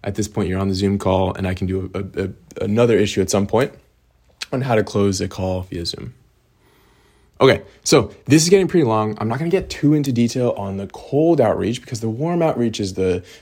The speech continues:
the more complicated one, and that's kind of my secret sauce. When it comes to cold outreach,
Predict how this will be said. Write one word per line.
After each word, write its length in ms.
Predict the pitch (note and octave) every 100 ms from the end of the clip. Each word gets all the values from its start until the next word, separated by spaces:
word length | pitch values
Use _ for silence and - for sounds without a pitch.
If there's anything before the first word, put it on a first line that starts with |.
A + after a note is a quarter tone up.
| -
the 60 |
more 120 | A2
complicated 520 | G#2 C3 A2 - F#2+ F#2
one, 320 | G2+ C#3 C#3
and 100 | A2
that's 200 | G2 -
kind 340 | A2 - A2+
of 60 | G2+
my 160 | F#2+ F#2+
secret 340 | - G#2+ F#2+
sauce. 420 | - F#2 F#2+ - - _ _ _ _ _ _ _ - - - _ _
When 180 | B2+ B2+
it 80 |
comes 280 | B2 D#3 D#3+
to 260 | - C3+ A#2
cold 640 | - - - G#3 A#3 A3 E3
outreach, 840 | - G#2 F#2 G2 C3 - - -